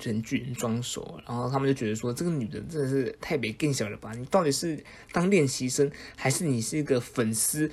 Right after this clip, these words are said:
你是个私生饭吧？这样子，然后就引发了非常大的讨论，就很多矛头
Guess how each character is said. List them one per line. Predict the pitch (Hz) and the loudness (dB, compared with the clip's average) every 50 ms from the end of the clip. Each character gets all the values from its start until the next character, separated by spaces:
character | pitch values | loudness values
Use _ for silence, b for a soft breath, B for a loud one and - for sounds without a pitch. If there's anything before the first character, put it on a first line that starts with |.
| B B B - | B B B -4
你 | - 135 | -2 0
是 | 135 185 190 | 0 2 4
个 | 175 151 | 4 4
私 | - - - - 180 175 | 6 6 4 2 2 2
生 | 165 170 165 165 165 | 2 2 2 0 0
饭 | - 190 143 120 110 | 0 0 0 0 -2
吧？ | 98 73 - - - - - - - - - - - - - - | -4 -6 -8 -10 -14 -20 -20 -20 -20 -20 -20 -20 -20 -20 -18 -6
这 | - - 139 | -2 0 0
样 | 113 110 - | 0 0 -4
子， | - - 85 - - | -8 -10 -10 -8 -6
然 | 127 117 113 | -2 -2 0
后 | 123 135 135 | 2 2 0
就 | 127 131 127 123 123 117 107 B B B B | 0 0 0 0 2 0 0 B B B B
引 | - 127 120 | -10 -8 -8
发 | - - 156 | -4 -4 -2
了 | 151 147 | -2 -2
非 | 135 - - - 185 170 | -2 -4 -2 2 4 4
常 | 165 151 143 135 | 4 4 2 0
大 | 131 - 165 156 | -2 -2 0 0
的 | 139 127 | 0 -2
讨 | - - - - - | -4 -6 -8 -6 -4
论， | 107 127 131 110 104 143 151 151 | 0 0 0 0 0 -4 -6 -2
就 | 151 147 139 B B B B B B B B B B - | -2 -2 -2 B B B B B B B B B B -6
很 | - - 143 | 0 2 2
多 | 135 165 | 4 4
矛 | 180 180 147 131 | 4 4 4 4
头 | 135 135 | 4 2